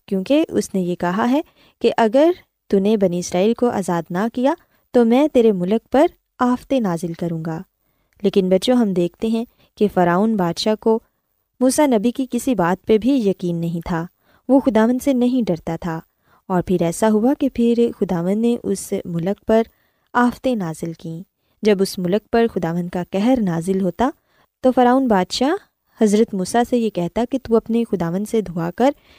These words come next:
کہ اگر یہ آفت ٹل گئی تو میں بنی اسرائیل کو رہا کر دوں گا۔ لیکن ہم دیکھتے ہیں کہ جیسے ہی حضرت موسیٰ خداوند سے دعا کرتے اور وہ آفت ٹل جاتی تو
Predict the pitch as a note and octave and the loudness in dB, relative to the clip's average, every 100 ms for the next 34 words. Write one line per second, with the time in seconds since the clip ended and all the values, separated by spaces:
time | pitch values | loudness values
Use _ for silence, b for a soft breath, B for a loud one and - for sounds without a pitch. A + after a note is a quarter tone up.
0 | b C4+ B3+ C4+ C4+ A#3+ G#3 - C4 - | b 0 2 2 2 2 0 -2 -2 -2
1 | G#3+ F#3+ G3 G#3+ C#4 C4 G3+ F#3+ C4 E4 | -2 0 2 2 0 0 0 -2 -2 -6
2 | _ _ _ A3+ C4 D4 C4 G#3 G3 G3+ | _ _ _ 0 2 2 2 2 2 2
3 | B3+ B3+ G#3+ G#3+ G#3 F3+ D#3+ E3 E3 D#3+ | 4 4 4 0 -2 -4 -4 -6 -6 -8
4 | F3+ _ _ _ _ - F#3+ F3+ F3+ F#3+ | -10 _ _ _ _ 0 0 2 0 0
5 | F3 E3+ - A3 B3 C4+ A#3 F3+ E3+ - | 2 0 0 0 0 2 0 2 -2 0
6 | B3 C4+ B3 A3 A3+ A3 F3 - A#3 B3+ | 0 2 2 2 0 -2 -8 -2 -2 -2
7 | G3 F3 E3+ G3 A3 F#3 D#3+ E3+ - C4 | -4 -2 -4 -2 -2 -2 -2 -2 2 0
8 | C4 C4+ B B B - A#3+ B3 C4 A#3 | 2 -2 B B B 0 2 4 2 2
9 | - C4 G3+ - G3+ B3 A#3+ A#3 D#4 - | 0 -2 -4 0 0 2 0 0 -4 -4
10 | _ _ C#4 C4+ C4+ | _ _ 4 6 4